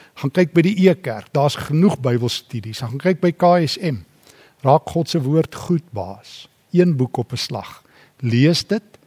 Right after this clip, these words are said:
ken die agtergrond en gebruik dit as die lig vir jou pad en die lamp vir jou voet. O ja, en maak die woord deel van jou metabolisme. Uh,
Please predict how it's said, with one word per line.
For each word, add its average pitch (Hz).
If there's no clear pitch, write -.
ken 185
die 214
agtergrond 117
en -
gebruik 131
dit 127
as 123
die 131
lig 151
vir 165
jou 131
pad -
en 135
die 117
lamp 104
vir 131
jou 123
voet. -
O 139
ja, 113
en 131
maak 117
die 117
woord 123
deel 117
van 123
jou 123
metabolisme. 117
Uh, 104